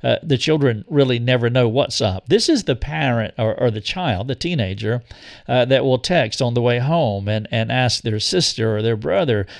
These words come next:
uh, "How is mom today? Is she doing okay? How is dad today?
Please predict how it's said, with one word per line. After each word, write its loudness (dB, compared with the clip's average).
uh, 0
"How 2
is 2
mom 4
today? -2
Is 0
she 0
doing 0
okay? -4
How 0
is 0
dad 0
today? -2